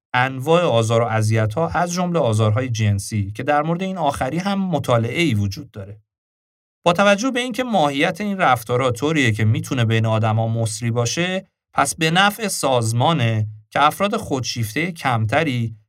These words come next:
مخصوصاً توی پوزیشن‌های رهبری داشته باشه. رهبرهای خودشیفته، مخصوصاً مردها، چون برای رسیدن به اهدافشون از قدرت استفاده می‌کنن،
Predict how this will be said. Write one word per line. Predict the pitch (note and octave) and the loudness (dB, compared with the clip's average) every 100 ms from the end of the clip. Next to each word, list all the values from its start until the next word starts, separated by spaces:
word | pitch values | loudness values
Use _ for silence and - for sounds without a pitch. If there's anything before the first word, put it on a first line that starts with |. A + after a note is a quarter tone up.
| - | -14
مخصوصاً | C3+ D#3+ G3+ G#3 - - G3+ - G3+ | -6 -2 -2 -2 -6 -6 -6 -2 -2
توی | G3 G3 | -2 -4
پوزیشن‌های | G3 D#3+ B2 A#2 - A#2 A#2+ D#3 | -4 -4 -2 -2 -2 -2 -2 0
رهبری | C#3 G#2 G#2+ A#2+ G#2 A#2+ B2+ B2+ _ - | 2 0 0 -2 -2 -2 -4 -8 _ -8
داشته | G#2 - G#2 | -8 -6 -8
باشه. | G2 - - _ _ _ _ _ _ _ _ _ _ _ _ | -10 -12 -18 _ _ _ _ _ _ _ _ _ _ _ _
رهبرهای | - G#3+ A3+ B3 G#3+ A3 | -2 0 4 4 6 4
خودشیفته، | A3 G3 G#3 - F#3 E3 F3 | 0 -4 -4 -6 -8 -4 -2
مخصوصاً | E3 C3 B2 - E3 F3 | 0 0 -2 -4 -2 -2
مردها، | F3+ E3+ E3 D#3+ D3+ D3+ D#3+ _ - | 0 2 2 2 2 0 -4 _ -12
چون | - F#3 | -4 2
برای | F#3+ D#3 E3+ | 2 2 0
رسیدن | D#3+ D3 D3+ E3 | -2 -4 -4 -2
به | D#3+ A#2+ | 0 0
اهدافشون | G#2+ C3 B2+ G2 G2+ G2+ | -2 -4 -2 -4 -4 -4
از | A2+ A#2 - | -4 -4 -4
قدرت | C#3 C#3+ D#3+ G3 | -4 0 2 2
استفاده | G3+ - F#3+ F3+ E3+ | -2 -6 -4 -2 -2
می‌کنن، | F3 E3+ E3+ E3 E3 E3 - | -2 -2 0 2 0 -2 -8